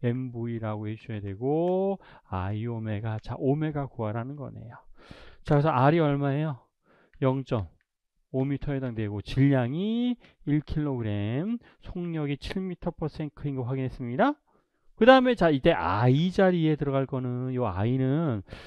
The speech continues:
물체가 지금 몇 개 있는 거예요? 구슬 두 개하고 진흙이 하나 있네. 다 질량이 얼마죠? 일 킬로그램이고, 아, 그 다음에 회전축으로서 다 얼만큼 떨어져 있어요? 영점오 미터씩 떨어져 있죠. 자, 그래서 우리 삼 곱하기,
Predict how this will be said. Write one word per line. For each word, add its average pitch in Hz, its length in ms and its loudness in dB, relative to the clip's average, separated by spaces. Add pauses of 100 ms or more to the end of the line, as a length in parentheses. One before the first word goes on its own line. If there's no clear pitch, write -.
(320)
물체가 175 460 4
지금 196 160 -2
몇 117 160 4
개 170 80 2
있는 170 200 -2
거예요? 120 280 0
구슬 165 460 -4
두 123 200 -6
개하고 92 720 -2 (680)
진흙이 156 400 4
하나 196 260 2
있네. 143 200 -2
다 - 320 0
질량이 190 420 2
얼마죠? 131 460 -2 (360)
일 190 160 2
킬로그램이고, 160 920 -2 (260)
아, 196 320 2 (100)
그 170 100 0
다음에 185 400 0
회전축으로서 208 600 -4
다 - 160 -4
얼만큼 156 420 0 (340)
떨어져 180 300 -4
있어요? 170 420 -6 (440)
영점오 139 680 -2
미터씩 156 460 -6
떨어져 156 280 -6
있죠. 175 420 -6
자, 135 80 -4
그래서 123 200 -2
우리 117 460 -2 (400)
삼 254 480 -4
곱하기, 107 640 -6